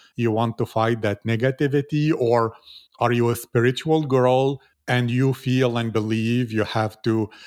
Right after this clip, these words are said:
fight the evil of negativity and share more light and positivity? Or is it simply for you because you believe, like you spoke about your love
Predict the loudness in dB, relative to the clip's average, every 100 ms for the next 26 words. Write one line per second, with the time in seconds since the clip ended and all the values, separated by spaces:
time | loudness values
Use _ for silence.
0 | -20 -20 -2 0 2 0 -2 -6 -2 -2
1 | 0 0 0 0 0 -2 -2 0 0 -2
2 | 0 2 2 2 2 2 0 0 -2 -2
3 | -2 -2 -2 -4 -2 0 2 0 0 0
4 | 0 0 0 0 -2 -4 -2 0 0 0
5 | 0 0 0 -2 -2 -4 -4 -10 -20 _
6 | 0 2 4 0 -4 -16 -6 -2 2 0
7 | 0 0 0 0 0 0 0 0 2 2
8 | 2 0 -2 0 0 0 -2 -2 -2 -2
9 | -2 -4 -10 -10 -2 0 0 -2 -2 -2
10 | 0 0 0 -2 0 2 0 -2 -2 -2
11 | 0 0 2 0